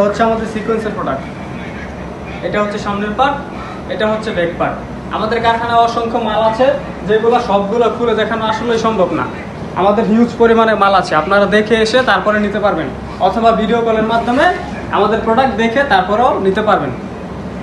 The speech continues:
আমাদের মেশিনের কিছু মাল হচ্ছে, সেগুলো আপনাদেরকে দেখাবো ইনশাল্লাহ। আমাদের মেশিনেরগুলো, ডিজাইনগুলো দেখতে পারেন। এটা হচ্ছে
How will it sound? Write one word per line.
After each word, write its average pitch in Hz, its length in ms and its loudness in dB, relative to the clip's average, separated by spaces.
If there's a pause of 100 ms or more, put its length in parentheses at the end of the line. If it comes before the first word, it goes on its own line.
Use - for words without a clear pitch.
(160)
আমাদের 208 280 0 (480)
মেশিনের 226 540 2 (460)
কিছু 214 260 -4
মাল 220 200 4
হচ্ছে, 226 180 -2 (100)
সেগুলো 208 280 0 (120)
আপনাদেরকে 214 400 -2 (420)
দেখাবো 196 340 2
ইনশাল্লাহ। 226 360 -2 (460)
আমাদের 196 300 -2
মেশিনেরগুলো, 208 540 0 (440)
ডিজাইনগুলো 202 460 -2
দেখতে 202 260 -8
পারেন। 226 180 -2 (1700)
এটা 220 200 2
হচ্ছে 214 180 0